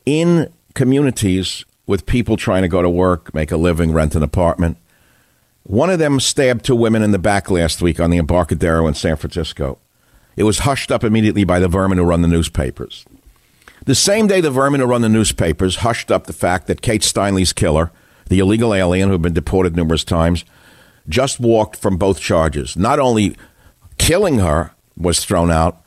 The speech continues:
but using a gun that was stolen was thrown out. They took a long-haired, psychopathic, left-wing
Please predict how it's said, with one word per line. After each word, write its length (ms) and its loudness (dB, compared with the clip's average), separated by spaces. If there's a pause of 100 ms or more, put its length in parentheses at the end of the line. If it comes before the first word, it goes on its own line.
(340)
but 180 -2
using 480 2
a 100 2
gun 480 -2 (680)
that 280 0
was 140 0
stolen 600 0 (140)
was 220 0
thrown 300 0
out. 240 0 (400)
They 120 2
took 240 -4
a 60 0
long-haired, 600 2
psychopathic, 840 -2
left-wing 640 2